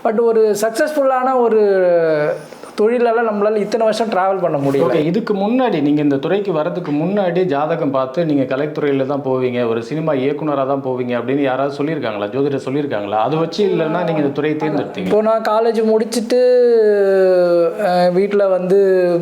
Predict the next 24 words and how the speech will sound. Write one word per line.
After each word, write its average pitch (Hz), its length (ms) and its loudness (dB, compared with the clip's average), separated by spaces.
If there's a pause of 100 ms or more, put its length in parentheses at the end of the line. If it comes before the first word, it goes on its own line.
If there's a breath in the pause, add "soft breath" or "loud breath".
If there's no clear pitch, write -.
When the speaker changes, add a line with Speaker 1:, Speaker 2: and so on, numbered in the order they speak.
(140)
Speaker 1:
இந்த 180 240 2
தொழில் 180 260 2
பண்ணலாமா, 170 460 0
அந்த, 170 180 0
நான் 180 240 0
படிச்சது 190 380 0
பி 180 100 2
எஸ் 175 220 0
சி 151 60 -2
பயோகெமிஸ்ட்ரி. 151 600 0 (400 loud breath)
So, 233 140 0 (360)
நம்ம 202 240 0
வந்து 202 240 2
மெடிக்கல் 208 400 0
ரெப்பாக 185 300 0
தான் 170 180 2
இருந்தேன் 156 300 0
நான். 131 160 0 (540 loud breath)
But 190 180 -2
நான் 196 140 0
ஸ்கூல் 277 320 0
படிக்கும்போது 247 680 0
எனக்கு 208 280 0
ஆசை. 160 320 0